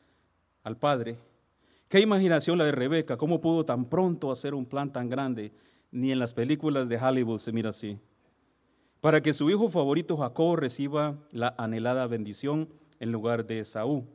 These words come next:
Jacobo estuvo listo para entrevistar-, entrevistarse con su padre, utilizando métodos fraudulentos, engañosos, mentirosos,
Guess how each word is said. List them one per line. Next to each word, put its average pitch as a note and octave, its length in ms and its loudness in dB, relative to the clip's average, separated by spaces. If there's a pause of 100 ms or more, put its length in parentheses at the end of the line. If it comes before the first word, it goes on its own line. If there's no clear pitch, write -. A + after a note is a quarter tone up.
(920)
Jacobo A3+ 680 6
estuvo F3+ 420 0
listo D#3 600 -2 (420)
para C3+ 200 4
entrevistar-, B2+ 680 0
entrevistarse B2+ 640 -4
con B2+ 140 -2
su A#2 160 -10
padre, B2+ 400 2 (300)
utilizando B2+ 640 2
métodos C#3 640 2
fraudulentos, C3+ 960 -2 (440)
engañosos, A#2+ 1160 -2
mentirosos, B2 1000 -2